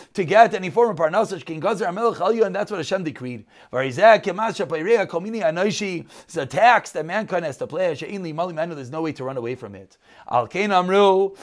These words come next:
therefore says the Medrash in Shachar Toiv, Yachal afilu yeshiv ubatal. I would have thought you could sit and do nothing, and Hashem will give you your bracha. Talmud Lomar, "B'chol ma'aseh yodecha shetaseh,"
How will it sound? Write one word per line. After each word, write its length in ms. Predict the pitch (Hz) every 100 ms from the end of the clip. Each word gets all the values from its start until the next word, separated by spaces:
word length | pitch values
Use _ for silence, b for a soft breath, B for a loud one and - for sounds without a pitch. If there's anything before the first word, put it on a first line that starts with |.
| B 147
therefore 580 | 180 208 - 202 190
says 400 | 170 185 208 190
the 60 | 170
Medrash 480 | 170 180 196 175 165
in 60 |
Shachar 380 | 143 185 - 143
Toiv, 520 | 151 185 190 170 143 _ _ _ _ _ _ - 127
Yachal 420 | 190 208 202 -
afilu 240 | - 208
yeshiv 400 | 175 202 196 202
ubatal. 460 | 190 180 214 220 180 _ b b -
I 160 | 214
would 120 | 240 226
have 120 | 160
thought 340 | 226 254 208
you 80 | 196
could 180 | 208 -
sit 480 | - 269 247 - - b -
and 120 | 202
do 140 | 240
nothing, 640 | 233 240 - 277 254 190 117 b
and 140 | 175 190
Hashem 260 | - 226
will 60 | 220
give 180 | 202 208
you 60 |
your 120 | 202
bracha. 460 | 147 151 151 127 117
Talmud 260 | 131 135 127
Lomar, 380 | 196 196 160
"B'chol 160 | 131 185
ma'aseh 400 | 170 147 190 160
yodecha 420 | 165 180 160 139
shetaseh," 640 | 135 170 185 180 165 151